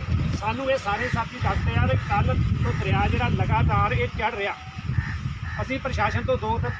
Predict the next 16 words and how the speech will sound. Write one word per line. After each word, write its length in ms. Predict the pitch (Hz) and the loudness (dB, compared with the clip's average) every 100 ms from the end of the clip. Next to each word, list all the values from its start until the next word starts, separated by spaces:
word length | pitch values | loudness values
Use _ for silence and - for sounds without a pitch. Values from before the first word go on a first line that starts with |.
| - - 214 | -10 -10 -8
ਤਿੰਨ 180 | 233 | -6
ਗੱਲਾਂ 240 | 233 220 226 | -4 -4 -4
ਦੀ 60 | |
ਮੰਗ 200 | 226 202 | -4 -4
ਕਰਦੇ 260 | 202 180 175 | -4 -6 -6
ਹਾਂ। 80 | 147 - - - - - - - - - | -8 -12 -18 -20 -20 -20 -20 -18 -12 -6
ਇੱਕ 180 | 226 233 | -4 -2
ਤਾਂ 100 | 262 | -2
ਜਿਹੜਾ 240 | 247 269 | 0 -2
ਦਰਿਆ 360 | 214 208 196 214 | -2 -2 0 0
ਦੇ 80 | |
ਵਿੱਚ 140 | 240 240 | 0 -4
ਪਾਣੀ 260 | 214 220 | -4 -4
ਛੱਡਿਆ 320 | 247 220 233 226 | -4 -4 -2 -2
ਜਾਂਦਾ, 400 | 220 208 180 - - - - - - - - - - - 220 | 0 0 -2 -4 -14 -18 -14 -14 -12 -10 -10 -10 -12 -8 -2
ਇਹ 160 | 254 | -2